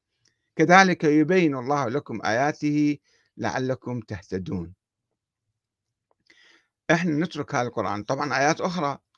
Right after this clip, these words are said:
"وأن هذه أمتكم أمة واحدة وأنا ربكم فاعبدون وأنا ربكم فاتقون". الله سبحانه وتعالى يأمرنا بالمحبة والمودة والأخوة، آه، والاتحاد،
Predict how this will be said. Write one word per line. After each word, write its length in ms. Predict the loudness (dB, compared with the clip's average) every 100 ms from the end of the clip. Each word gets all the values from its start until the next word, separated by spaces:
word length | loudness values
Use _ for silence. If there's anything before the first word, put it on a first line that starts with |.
| _ _ -4
"وأن 240 | 0 2
هذه 320 | 2 2 2
أمتكم 440 | 0 -2 -4 -6 -6
أمة 280 | -4 -4 -2
واحدة 420 | -2 -2 -2 -4 -2
وأنا 420 | -6 -4 -2 -2
ربكم 420 | -4 -6 -8 -8
فاعبدون 760 | -6 -6 -4 -2 0 2 0 -4
وأنا 220 | -8 -6
ربكم 360 | -6 -8 -8 -8
فاتقون". 640 | -8 -10 -4 0 2 2 0 _ _ _ _ _ _ _ -4
الله 160 | 0 0
سبحانه 300 | -2 -4 -4
وتعالى 340 | -4 -2 0
يأمرنا 420 | 0 0 -2 -2
بالمحبة 840 | 0 -2 -4 -6 -6 -4 -2 2 2
والمودة 1040 | 2 0 -6 -14 -6 0 2 4 4 4
والأخوة، 760 | 4 0 -4 0 2 6 4 2 _ _ _ _ _ _
آه، 280 | 2 2 2
والاتحاد، 1200 | 2 4 4 4 2 -2 -4 -4 -2 4 6 6